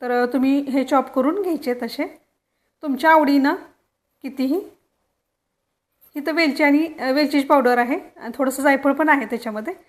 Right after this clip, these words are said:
ही पण मी करून ठेवली होती. तर, अ, थोडीशी वेलचीची पावडर आपल्याला लागणार आहे. मिल्क पावडर आहे, ऑप्शनल, असेल तर घ्यायची, नसेल तर, अ, चालतंय. कारण, अ,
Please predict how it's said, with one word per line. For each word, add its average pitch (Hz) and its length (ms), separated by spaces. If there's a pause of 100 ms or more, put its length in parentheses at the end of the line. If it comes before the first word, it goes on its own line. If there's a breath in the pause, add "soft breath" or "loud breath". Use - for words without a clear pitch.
(220 soft breath)
ही 302 60
पण 330 140
मी 330 100
करून 294 260
ठेवली 247 220
होती. 240 320 (460 soft breath)
तर, 240 120
अ, 226 320
थोडीशी 247 260
वेलचीची 262 340
पावडर 262 260
आपल्याला 262 340
लागणार 220 200
आहे. 269 100 (1800)
मिल्क 302 180
पावडर 311 300
आहे, 302 260 (360)
ऑप्शनल, 277 460 (920)
असेल 294 360
तर 311 80
घ्यायची, 294 340
नसेल 269 440
तर, 302 80 (760)
अ, 254 440
चालतंय. 262 380 (560)
कारण, 254 320
अ, 247 180